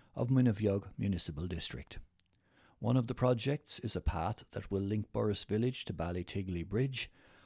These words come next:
while money will also be spent at Clashganny Lock, where amenities such as toilets will be upgraded.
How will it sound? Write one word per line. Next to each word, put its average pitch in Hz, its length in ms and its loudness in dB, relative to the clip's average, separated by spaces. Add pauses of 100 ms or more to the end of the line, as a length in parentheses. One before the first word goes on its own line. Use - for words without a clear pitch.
(100)
while 120 200 4
money 151 300 6
will 139 160 6
also 170 380 4
be 95 160 0
spent 110 400 0
at 107 140 -4
Clashganny 90 640 -2
Lock, 117 360 0 (180)
where 98 220 0
amenities 123 760 2
such - 320 -2
as - 140 -4
toilets 101 540 0
will 110 160 2
be 90 160 -2
upgraded. 90 640 -4